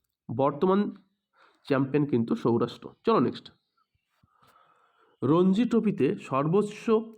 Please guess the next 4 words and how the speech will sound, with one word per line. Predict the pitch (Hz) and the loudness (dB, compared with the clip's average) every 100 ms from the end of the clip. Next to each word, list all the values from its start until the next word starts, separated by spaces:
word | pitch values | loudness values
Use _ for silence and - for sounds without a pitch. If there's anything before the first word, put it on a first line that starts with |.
| - | -2
উইকেট | 147 165 190 190 | 0 2 0 -2
সংগ্রহ | - 139 143 151 170 170 - _ - | -2 0 2 2 -2 -4 -18 _ -6
ক্রিকেটার | 120 117 113 - _ _ _ _ - | -4 -2 -4 -6 _ _ _ _ -10
জয়দেব | 127 165 175 170 208 | -4 0 2 2 2